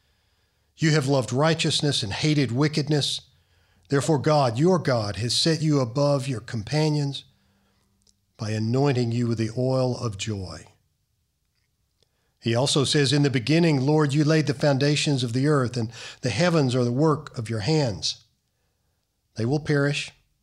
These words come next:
but you remain. They will all wear out like a garment. You will roll them up like a robe, like a garment. They will be changed, but you remain the same,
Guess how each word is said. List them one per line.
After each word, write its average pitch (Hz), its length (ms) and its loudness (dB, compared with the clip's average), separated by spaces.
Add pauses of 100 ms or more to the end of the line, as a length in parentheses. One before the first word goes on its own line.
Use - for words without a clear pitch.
(100)
but 113 180 -8
you 120 120 -2
remain. 107 560 -2 (1120)
They 143 140 0
will 170 100 4
all 143 240 4
wear 151 300 2
out 151 260 2
like 127 220 -2
a 110 80 -6
garment. 117 640 -2 (580)
You 196 220 0
will 131 420 -2 (240)
roll 151 420 2
them 165 200 4
up 156 200 0
like 143 200 0
a 120 60 -2
robe, 120 540 0
like 135 200 -2
a 127 80 -4
garment. 151 720 -2 (800)
They 139 100 -2
will 151 160 2
be 127 160 -2
changed, 123 640 -2
but - 340 -8
you 185 460 0
remain 139 640 0
the 127 80 -6
same, 92 520 -6